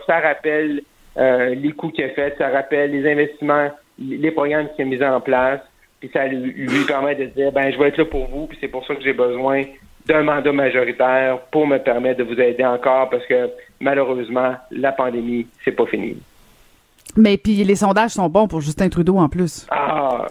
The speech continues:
Speaker 1: ben là, ce matin, là, Monsieur Trudeau, là, avant de, avant de, de, d'aller, d'aller faire l'annonce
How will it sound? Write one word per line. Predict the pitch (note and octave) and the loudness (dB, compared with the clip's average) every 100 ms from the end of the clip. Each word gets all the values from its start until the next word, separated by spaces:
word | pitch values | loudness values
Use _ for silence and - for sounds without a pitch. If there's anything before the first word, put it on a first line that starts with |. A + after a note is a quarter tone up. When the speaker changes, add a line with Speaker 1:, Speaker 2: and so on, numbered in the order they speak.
| - | -2
Speaker 1:
ben | C#3 | 0
là, | C#3+ C#3+ | 2 2
ce | D3 | 0
matin, | C#3+ D#3 E3 | 2 2 2
là, | E3 C#3+ | 2 0
Monsieur | C3+ C#3+ | 0 -4
Trudeau, | B2+ C3 C#3 D#3+ | -8 -4 -2 0
là, | D3+ | 2
avant | - C3+ C3+ C3 | 2 2 0 0
de, | B2+ | 2
avant | A#2 B2+ C3+ | 2 0 0
de, | C3+ | 2
de, | C3 B2+ | 4 4
d'aller, | C3 B2+ C#3 C3+ | 4 2 2 2
d'aller | C3 B2 C3+ | 2 2 2
faire | C#3+ | 2
l'annonce | C#3 C3 | 2 0